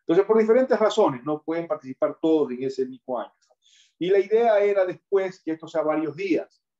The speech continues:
Eh, eh, queríamos, eh, o estuvimos hablando incluso con el presidente de la Junta Parroquial, de las juntas parroquiales,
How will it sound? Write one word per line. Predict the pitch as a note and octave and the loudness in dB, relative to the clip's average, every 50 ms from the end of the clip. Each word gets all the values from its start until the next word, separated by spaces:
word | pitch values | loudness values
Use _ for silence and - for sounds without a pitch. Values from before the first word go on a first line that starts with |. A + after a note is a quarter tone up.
| _ _ _ _ _ | _ _ _ _ _
Eh, | - C3 B2+ B2+ B2+ B2 B2 B2 B2 B2 A#2+ A#2+ - _ | -6 -4 -4 -2 -2 -2 -2 -2 -2 -2 -6 -10 -14 _
eh, | - C3 B2 B2 A#2+ A#2 - | -12 -8 -6 -6 -8 -8 -8
queríamos, | - B2+ C3+ C#3+ D3 D3 D3+ D3 C#3+ C3+ - _ _ - | -6 -2 0 0 0 0 -2 -4 -4 -6 -8 _ _ -14
eh, | B2+ A#2+ A#2 A2+ | -12 -12 -12 -6
o | C3 C#3+ C#3+ | -2 -2 -2
estuvimos | - - - - D4+ E4 F4 - - C#3 | -2 -2 -2 2 4 4 4 4 0 -4
hablando | C3 C3+ C#3 C#3+ C#3+ | 0 2 2 2 2
incluso | C#3 C3+ - C#3+ C#3 D3+ C3+ - | 0 -2 -2 -2 0 0 0 0
con | C3+ B2+ B2 | -2 -2 -4
el | A#2 | -6
presidente | - A#2+ - - C3 C#3 C#3 C#3 | -8 -12 -12 -8 -8 -4 -2 -2
de | C3 | -2
la | C3 | -2
Junta | - C#3 C#3 C#3 C#3 - | -2 -4 -2 -2 -2 -2
Parroquial, | - B2+ - B2+ B2 - - D3+ C#3 B2 A#2 - | -2 -4 -4 -4 -8 -2 -2 0 0 0 -4 -6
de | - B2 | -12 -12
las | - - | -12 -12
juntas | - D3 - F#3 - | -14 -12 -12 -10 -8
parroquiales, | - - C3+ C3+ - - - B2 - - | -6 -6 -6 -4 0 0 0 0 0 -4